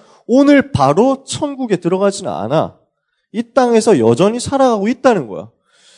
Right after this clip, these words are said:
예수님을 그리스도로 영접한 여러분의 삶의 모든 문제는 해결되었음에도 불구하고 여러분은 이제 중간고사 준비를 해야 됩니다. 그렇겠죠. 중일 랩넌트들을 제외하고는 다 중간고사 준비를 이제 하고 있을 거야.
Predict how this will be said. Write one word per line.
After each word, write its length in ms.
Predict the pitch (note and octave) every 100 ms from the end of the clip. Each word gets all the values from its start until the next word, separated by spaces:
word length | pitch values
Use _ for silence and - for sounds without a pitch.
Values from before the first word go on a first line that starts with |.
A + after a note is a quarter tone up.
| _
예수님을 580 | C#3 E3+ C#4 C4+ C4+ B3+
그리스도로 540 | A#3 A3 A#3+ A#3+ A3+
영접한 500 | C#3+ D#3 G3 A3 A3+
여러분의 460 | G3+ G#3 G#3 G3 G3+
삶의 440 | G3+ D#3 C#3+ F#3+
모든 360 | C#3+ D3 G3+ A#3+
문제는 340 | A3 G3 G3+
해결되었음에도 1160 | F3+ D#3+ G#3+ A#3 - A3+ D4 D4 - B3+ A#3 A3+
불구하고 520 | - B3+ B3 A#3+ G#3+
여러분은 500 | F#3+ G3 F3 F#3 G3
이제 160 | B2+ D#3+ _ -
중간고사 800 | C3+ B2+ D#3+ D3+ C#3 D#3+ A3 -
준비를 440 | A2+ A2 B2 D3+
해야 140 | G3 F#3
됩니다. 420 | G2+ F2+ - - _ _ _ _ _
그렇겠죠. 580 | - A#3 A3 - G#2+ A#2
중일 360 | - D3+ G3 A#3
랩넌트들을 600 | A3 A3 A3 A3 G3 E3+
제외하고는 440 | D3+ C3+ D3+ D3 B2+
다 100 | B2+
중간고사 560 | C#3 C#3+ F3 E3 C3+
준비를 400 | - A#2 B2+ D3
이제 120 | B2
하고 280 | D3 A3 G#3
있을 180 | A#2 D#3+
거야. 300 | - G2